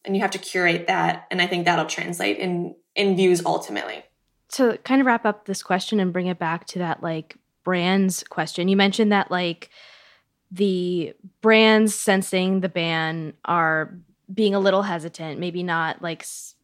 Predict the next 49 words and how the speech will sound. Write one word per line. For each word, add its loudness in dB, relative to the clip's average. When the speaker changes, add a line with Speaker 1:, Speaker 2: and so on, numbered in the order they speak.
Speaker 2:
as -10
eager -4
to -10
drop, -4
you -10
know, -10
big -8
dollars -4
on -10
a -10
platform -8
that -8
might 4
not 4
be 4
evergreen, -4
who -6
knows? -12
But 4
are 6
they 10
coming 8
to 2
other 2
platforms? 2
Like, 0
are 2
you 2
seeing -4
a, -2
a -10
surge -4
in -4
Instagram? -2
Are -6
you -4
seeing -8
a -4
surge -6
in -2
YouTube 2
or -4
even 0
YouTube -2
Shorts 2
if -6
they're, -2
you -10
know, -10